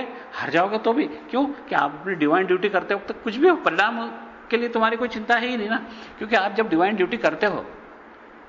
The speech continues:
उस समय आप कर्म फल से मुक्त होते हो। वो अगर भागते बिना लड़े, तो कर्म फल के भागी होते। अर्जुन अगर भाग जाते, पांडव भाग जाते, तो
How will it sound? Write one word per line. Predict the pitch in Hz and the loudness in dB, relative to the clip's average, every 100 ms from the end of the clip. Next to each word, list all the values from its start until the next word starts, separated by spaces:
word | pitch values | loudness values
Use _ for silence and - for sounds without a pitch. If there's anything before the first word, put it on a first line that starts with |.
| - - - | -20 -20 -10
उस | 190 190 | -8 -2
समय | 160 175 | 0 0
आप | 180 143 151 - | -2 -4 -6 -4
कर्म | 143 143 | -4 -2
फल | 156 127 | -6 -8
से | 120 165 | -8 -8
मुक्त | 139 - | -8 -10
होते | - - - | -18 -20 -20
हो। | - - - - - - - - - - 147 | -20 -20 -20 -20 -20 -20 -20 -20 -20 -14 2
वो | 180 | 4
अगर | 185 | 6
भागते | 151 131 147 - 247 285 - - - | 2 0 0 0 -2 -2 -12 -18 -8
बिना | 139 151 175 | 0 2 2
लड़े, | 131 110 - - - - - - - | 0 -2 -10 -16 -20 -20 -20 -20 -6
तो | 180 | 0
कर्म | 147 139 160 | 2 2 -2
फल | 135 | -4
के | 131 | -4
भागी | 147 113 120 | -4 -4 -8
होते। | 107 95 - - - - - - - - - - - - - - - - - - - - - - - - - - - - - - | -12 -14 -18 -20 -20 -20 -20 -20 -20 -20 -20 -20 -20 -20 -20 -20 -20 -20 -20 -20 -20 -20 -20 -20 -20 -20 -20 -20 -20 -20 -18 -6
अर्जुन | 156 147 165 | -4 0 0
अगर | 165 | 0
भाग | 156 135 156 | 0 -2 0
जाते, | 156 151 147 - - - | 0 -2 -10 -14 -20 0
पांडव | 139 143 | 0 2
भाग | 143 117 143 | -2 -2 -2
जाते, | 147 147 180 - - - - - - | -2 -4 -10 -14 -20 -20 -20 -20 0
तो | 214 262 - | 2 2 -2